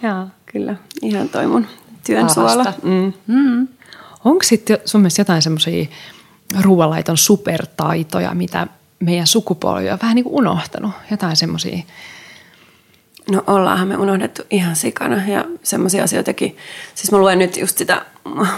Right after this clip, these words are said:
Speaker 2: mummulta saamaani kirjaa Kotiruoka vuodelta neljäkymmentäyksi,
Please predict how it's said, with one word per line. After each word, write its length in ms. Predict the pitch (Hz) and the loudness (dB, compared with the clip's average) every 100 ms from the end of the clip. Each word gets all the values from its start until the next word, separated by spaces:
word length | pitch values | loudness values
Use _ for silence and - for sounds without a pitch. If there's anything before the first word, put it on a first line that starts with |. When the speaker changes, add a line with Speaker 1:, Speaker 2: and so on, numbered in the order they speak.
| - | 2
Speaker 2:
mummulta 360 | 196 185 180 | 2 2 2
saamaani 480 | 190 190 180 180 180 | 2 2 0 0 0
kirjaa 420 | 180 190 185 175 | -2 -2 0 0
Kotiruoka 560 | 180 190 190 - 131 151 | 0 0 0 0 -2 0
vuodelta 240 | 170 190 | 2 2
neljäkymmentäyksi, 640 | 196 185 190 196 233 - | 2 0 0 0 0 -2